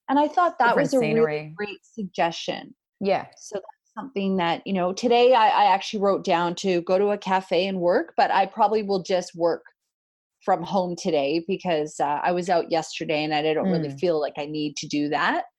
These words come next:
Speaker 2: Yeah.
Speaker 1: But, uh, next week I'm gonna schedule, ske-, again, going back to that, schedule it in to work from somewhere different,
Speaker 2: Yeah.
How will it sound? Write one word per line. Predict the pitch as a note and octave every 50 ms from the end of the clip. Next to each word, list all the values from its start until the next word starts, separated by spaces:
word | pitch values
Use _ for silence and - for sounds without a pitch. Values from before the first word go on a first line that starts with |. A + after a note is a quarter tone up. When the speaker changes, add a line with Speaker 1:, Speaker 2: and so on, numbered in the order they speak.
| _ _
Speaker 2:
Yeah. | F3+ F3+ E3 D#3+ D3 C#3+ C#3
Speaker 1:
But, | G#3+ - - - - - A3+
uh, | G3+
next | G#3 G#3+ B3 E4+ - - - -
week | G#3+ D4 F#4 F#4+ -
I'm | C4 A3
gonna | G#3 A3+ A3 G3 G3
schedule, | F#3+ - - - F#3 F3+ F3+ F#3 F#3 F#3 F#3 F3 D#3+ D#3+ F#3 G3
ske-, | - - - - F3 - - -
again, | E3 E3 F3 E3+ E3+ G#3 B3 B3+
going | B3+ A3 G#3+ G#3+
back | G3+ F#3 F#3+
to | - - F#3+
that, | F3 E3+ G#3+ - -
schedule | - - - - G3+ F#3+ G3 G3 F#3+ F#3+
it | F#3 E3+
in | F3 F3 G#3+ B3
to | C4 A#3
work | G#3 G3 F#3 - - -
from | F#3+ F#3
somewhere | F3 - G3+ E3+ F3 E3+ D#3 D#3
different, | D#3+ - C#3+ D3 - - G#3 B3+ D#4+ E4 -
Speaker 2:
Yeah. | B3 B3+ B3+ A#3